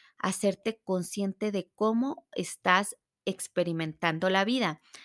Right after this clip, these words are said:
Es, eh, eh, volverte el observador de tu realidad.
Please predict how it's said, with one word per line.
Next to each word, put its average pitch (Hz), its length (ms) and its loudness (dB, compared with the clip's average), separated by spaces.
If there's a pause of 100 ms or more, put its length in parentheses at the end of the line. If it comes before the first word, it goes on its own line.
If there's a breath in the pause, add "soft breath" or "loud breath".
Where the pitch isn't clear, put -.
(360 loud breath)
Es, 202 520 2
eh, 208 380 2
eh, 196 240 2
volverte 214 560 0
el 320 100 -2
observador 185 640 -4
de 208 100 -4
tu 196 160 -8
realidad. 160 540 -4